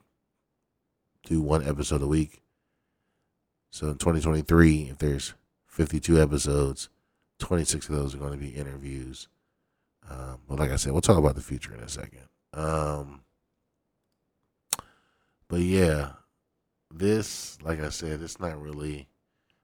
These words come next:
about money or numbers or anything. It's just really about being able to have conversations and to learn something from one another. So I do wanna say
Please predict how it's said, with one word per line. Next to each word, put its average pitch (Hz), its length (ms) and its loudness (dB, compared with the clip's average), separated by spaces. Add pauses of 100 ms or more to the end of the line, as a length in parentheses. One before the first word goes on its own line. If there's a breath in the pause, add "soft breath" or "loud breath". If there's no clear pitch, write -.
(120)
about 71 240 -8
money 76 320 -10
or 73 100 -12
numbers 73 480 -6
or 73 40 -8
anything. 73 380 -10
It's 69 120 -12
just 76 140 -6
really 71 220 -2
about 67 380 -2 (600)
being 76 280 -4
able 69 320 -8
to - 160 -8
have 69 200 -4
conversations 67 760 -8
and 58 100 -18
to 69 120 -10
learn 82 220 -2
something 67 300 -10
from 69 160 -14
one 69 120 -6
another. 65 440 -10 (920)
So 69 680 -4 (680)
I 76 40 -12
do 80 180 -2
wanna 76 200 -8
say 73 640 -6